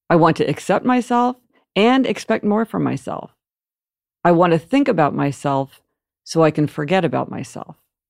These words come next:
I want to use my time efficiently,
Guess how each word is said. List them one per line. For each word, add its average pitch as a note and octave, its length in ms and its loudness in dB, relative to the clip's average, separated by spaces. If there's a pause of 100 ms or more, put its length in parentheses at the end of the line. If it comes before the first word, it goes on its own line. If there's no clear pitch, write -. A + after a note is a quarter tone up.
(560)
I D#3 80 6
want D#3 180 4
to D3+ 60 4
use D3 200 2
my C#3+ 140 0
time C#3 300 -2
efficiently, D3 840 -6